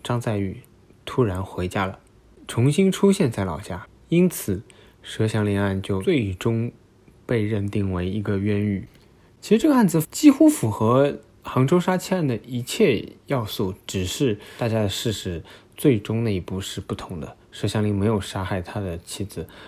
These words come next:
而杭州那个案子，丈夫是犯下了杀人罪的。其实在当年，无论是佘祥林案发生，还是说他平反的这个过程当中，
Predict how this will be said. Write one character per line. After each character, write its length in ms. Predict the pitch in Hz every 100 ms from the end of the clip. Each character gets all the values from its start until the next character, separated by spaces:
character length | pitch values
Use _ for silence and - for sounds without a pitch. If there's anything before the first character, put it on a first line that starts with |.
| -
而 400 | 98 90 85 90
杭 300 | - - 95
州 180 | 92 113
那 100 | 110
个 80 | 98
案 120 | 92 87
子， 200 | 92 - - _ - -
丈 180 | - 104
夫 180 | - 104
是 240 | - 110
犯 340 | 92 - 135 101
下 220 | - 87
了 180 | 82 - _ _
杀 220 | - 107
人 180 | 87 85
罪 160 | 104
的。 80 | 87 - _ _ _ - -
其 120 | -
实 100 | 220
在 140 | 226
当 240 | - 214 240
年， 440 | 135 110 131 127 135
无 100 | 139
论 200 | 208 185
是 520 | - 180 151 131 117
佘 160 | -
祥 220 | 147 170 170
林 120 | 170
案 200 | 160 143
发 300 | - 208 208
生， 400 | - 202 208 202
还 260 | - 110 131
是 260 | - 180
说 240 | - 143 135
他 140 | 135
平 380 | 135 113 113 196
反 480 | - - 90 82 85
的 140 | 95
这 100 | 131
个 60 | 127
过 120 | 143
程 140 | 117
当 100 | 117
中， 160 | 123